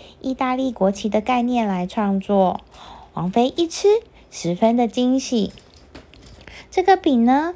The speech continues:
就依照王妃的名字来命名。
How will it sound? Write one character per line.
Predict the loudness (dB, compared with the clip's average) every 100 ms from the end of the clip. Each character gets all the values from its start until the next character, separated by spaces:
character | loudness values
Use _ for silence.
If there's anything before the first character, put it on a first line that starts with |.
| -12 -4
就 | -2
依 | 0 -2
照 | -2 0 0 -2 -2
王 | -2 0
妃 | -2 0
的 | 0
名 | 2 0
字 | 0 0
来 | 2 2
命 | 2 2
名。 | 2 4 4 4 2 0